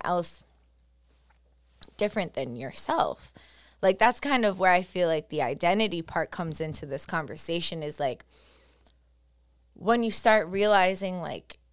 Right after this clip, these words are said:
that you're altering yourself from how you naturally are. And it's like, there's, there is medicine in that. You know, there's medicine to know when, you know, when you want to change something about yourself. 'Cause, like,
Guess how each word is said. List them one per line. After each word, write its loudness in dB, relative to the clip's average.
that 4
you're 0
altering -2
yourself -2
from -4
how -2
you -4
naturally -6
are. 2
And 2
it's -4
like, 0
there's, 0
there 6
is 0
medicine -4
in -8
that. -6
You -4
know, 2
there's 2
medicine -2
to -6
know 0
when, 0
you -8
know, -8
when 0
you -6
want -4
to -6
change -2
something -6
about -6
yourself. -8
'Cause, -4
like, -2